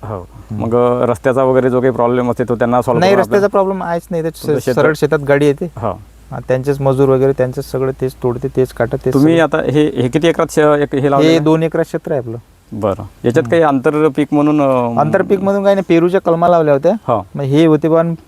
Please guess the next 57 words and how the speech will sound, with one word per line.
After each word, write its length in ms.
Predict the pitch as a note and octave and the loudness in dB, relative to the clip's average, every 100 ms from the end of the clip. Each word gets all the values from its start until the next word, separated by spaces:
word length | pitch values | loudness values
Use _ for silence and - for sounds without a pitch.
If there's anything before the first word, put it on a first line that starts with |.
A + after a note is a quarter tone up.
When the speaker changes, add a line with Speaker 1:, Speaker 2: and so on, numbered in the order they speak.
| - | -6
Speaker 2:
अ, 240 | C#3+ C#3+ | 0 2
हा 200 | C#3+ D3 | 2 0
प्लॉट 220 | D#3 F3 D#3+ | 0 0 0
निघाला 280 | E3 E3 | 0 0
का 80 | E3 F3+ | 0 0
पेरू 160 | F#3 F#3+ | 0 2
चालू 240 | G#3 F3+ | 0 0
होते 160 | D#3 C#3+ | -2 -2
आपला. 200 | C#3 C#3 B2+ | -4 -10 -10
Speaker 1:
अच्छा, 220 | - G#2+ | -10 -12
अच्छा. 220 | G2 G2 F#2+ | -12 -14 -10
Speaker 2:
असं. 320 | A2 B2+ B2+ | -4 2 2
Speaker 1:
तर 100 | B2+ | 2
याचा, 280 | B2+ A2+ D3+ | 0 2 0
अ, 400 | D3 D#3 D3+ D3 B2 | 2 2 2 2 0
पेरूचा 260 | C3+ C#3 D3 | 0 0 0
काही 140 | C#3+ | -2
संबंध 360 | C#3 C3+ C#3+ C#3+ | -2 0 0 2
असा 180 | C3+ C#3+ | 0 0
म्हणजे 180 | D3+ | 2
Speaker 2:
नाही, 100 | F#3+ | 2
नाही, 160 | G3+ C3+ | 2 2
Speaker 1:
काही 120 | C3 | 0
Speaker 2:
तसं 80 | A#2+ | 0
Speaker 1:
अडचण? 120 | C#3+ | -2
Speaker 2:
कसं 100 | D#3 | -4
काहीच 180 | D3 B2+ - | -8 -10 -10
नाही. 80 | A#2+ | -2
Speaker 1:
काहीच 180 | A#2+ F#2 | -2 -2
नाही, 140 | G#2 F#2+ | -10 -4
Speaker 2:
नाही. 100 | A#2 | -4
Speaker 1:
व्यवस्थित 240 | G#2+ A#2 | -2 -4
होऊन 120 | A#2 G#2+ | -2 0
राहिलं, 160 | G#2+ | 0
म्हणजे 160 | A#2 B2 | 0 -2
Speaker 2:
नाही. 160 | A2 | 0
Speaker 1:
स्पेस 100 | B2+ | 0
जास्त 240 | A#2 A2+ B2 | 0 0 -2
असल्यामुळे. 340 | A#2+ A#2+ B2+ | -2 0 2
Speaker 2:
हा, 160 | A2+ A2+ | 0 -4
हो. 60 | A2+ - - - - _ _ - | -12 -16 -20 -20 -20 _ _ -2
Speaker 1:
तर, 100 | B2 | 2
अ, 760 | C#3+ D#3 E3 E3 E3 E3+ - | 2 4 2 2 0 -2 -4
आता 160 | B2+ D#3 | -4 -2
हे 300 | C#3+ E3 E3+ | 0 0 0
तुम्हाला 280 | D3 D3+ E3 | 0 0 0
काय 180 | E3 E3 | 0 0
अपेक्षित 360 | D#3+ E3+ D#3+ | 0 -4 0
आहे, 100 | E3+ | 2
याचं 220 | D#3+ D#3+ | 2 0
वालं 320 | D#3+ D#3 D#3 D3+ | 0 0 0 -2
जे 140 | D3 | -2
उत्पन्न 360 | C3+ - C#3+ C#3+ | -4 -2 0 2
काय 180 | C3+ | 2
निघेल? 200 | C#3 C3 E3 _ - - - - _ _ - - | 0 -2 -6 _ -20 -20 -20 -20 _ _ -10 0
Speaker 2:
याचं 260 | C#3 - | 0 4
आता 180 | E3+ F3+ | 2 4